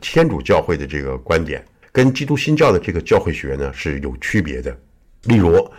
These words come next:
我们说教会的时候呢，它包括教会呢有形的这个架构，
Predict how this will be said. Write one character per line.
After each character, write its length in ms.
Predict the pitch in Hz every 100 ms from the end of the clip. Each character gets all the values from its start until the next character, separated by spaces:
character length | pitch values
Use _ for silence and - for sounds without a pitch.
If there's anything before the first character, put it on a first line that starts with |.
| - - -
我 100 | 95
们 100 | 156
说 140 | 160
教 160 | 139 135
会 160 | 139
的 80 | 104
时 160 | - -
候 140 | 87
呢， 100 | 80
它 140 | 80
包 180 | 92 101
括 180 | 98 -
教 200 | - 107
会 220 | - 113
呢 100 | 82
有 220 | 80 76 65
形 260 | - 82
的 100 | 98
这 160 | 85 82
个 140 | 76
架 260 | 69 139 -
构， 300 | 90 82